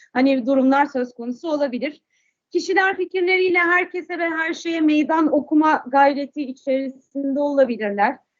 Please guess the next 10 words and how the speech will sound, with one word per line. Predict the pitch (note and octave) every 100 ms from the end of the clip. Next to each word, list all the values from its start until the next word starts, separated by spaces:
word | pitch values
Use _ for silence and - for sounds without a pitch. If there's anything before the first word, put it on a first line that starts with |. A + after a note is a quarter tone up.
| _ _ _
Komplo | E4 F4+ E4 F4
teorileri, | F4 D#4+ D4+ C4+ C4 A3+ G#3 G#3 _
falcılık, | D4 D4 D4 C4+ C#4+ B3 A3+
büyücülük, | A3 C#4+ C#4+ C4 B3 B3 - _ _ _ -
e, | B3 B3
batıl | B3 C#4 D4 D#4
inançlar | F4 E4+ E4+ E4 E4+ E4
doruk | D#4+ E4+ -
noktasına | E4+ E4+ E4+ D#4+ E4 D4+ B3+
varabilir. | A#3+ A#3+ C4 F#4 -